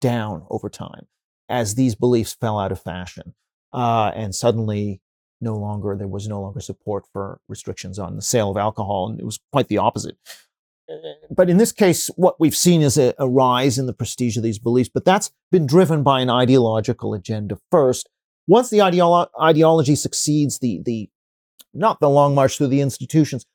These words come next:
but this purposive kind of ideological program succeeds, erects these as the highest values of society, then all of these self-interested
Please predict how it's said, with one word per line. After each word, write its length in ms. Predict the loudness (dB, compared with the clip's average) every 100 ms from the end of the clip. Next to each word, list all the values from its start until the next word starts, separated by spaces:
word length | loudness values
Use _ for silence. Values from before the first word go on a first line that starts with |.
| _ -2
but 120 | 0
this 120 | 0
purposive 760 | 0 0 2 2 2 2 2 -2 _ _ _ _ -4
kind 220 | 0 2
of 60 | 0
ideological 640 | 2 4 4 2 -2 -8
program 720 | -6 2 2 2 -2 -2 -4 -8 _
succeeds, 540 | -12 -8 0 2 2 0
erects 480 | 2 2 0 -4
these 260 | 2 2 2
as 200 | -2 -4
the 260 | -6 -6 -10 _ _ _
highest 340 | -2 0 0 2
values 340 | 4 4 0
of 80 | -2
society, 640 | -4 0 2 4 2 -2 -6 _ _ _ _ -2
then 180 | 2 4
all 200 | 4 2
of 80 | 0
these 160 | 0
self-interested 800 | 2 2 0 -2 0 4 4 2